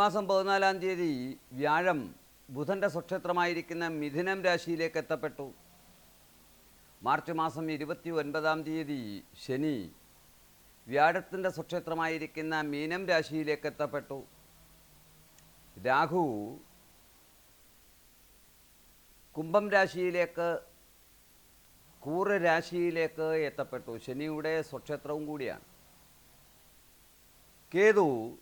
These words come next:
സൂര്യൻ്റെ സ്വക്ഷേത്രമായിരിക്കുന്ന ചിങ്ങം രാശിയിലേക്ക് എത്തപ്പെട്ടു. അപ്രകാരം ഈ നാല് ഗ്രഹങ്ങളാണ് ഒരു രാശിയിൽ ഏറ്റവും കൂടുതൽ കാലം സഞ്ചരിക്കുന്നത്. ശനി എന്ന് പറയുമ്പോൾ രണ്ടര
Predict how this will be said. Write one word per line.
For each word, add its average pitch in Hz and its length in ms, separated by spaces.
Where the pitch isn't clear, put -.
സൂര്യൻ്റെ 175 480
സ്വക്ഷേത്രമായിരിക്കുന്ന 151 1000
ചിങ്ങം 151 320
രാശിയിലേക്ക് 131 560
എത്തപ്പെട്ടു. - 400
അപ്രകാരം 202 600
ഈ 196 60
നാല് 196 340
ഗ്രഹങ്ങളാണ് 190 680
ഒരു 170 120
രാശിയിൽ 190 580
ഏറ്റവും 190 480
കൂടുതൽ 180 380
കാലം 170 280
സഞ്ചരിക്കുന്നത്. 143 680
ശനി 143 300
എന്ന് 175 160
പറയുമ്പോൾ 170 400
രണ്ടര 160 320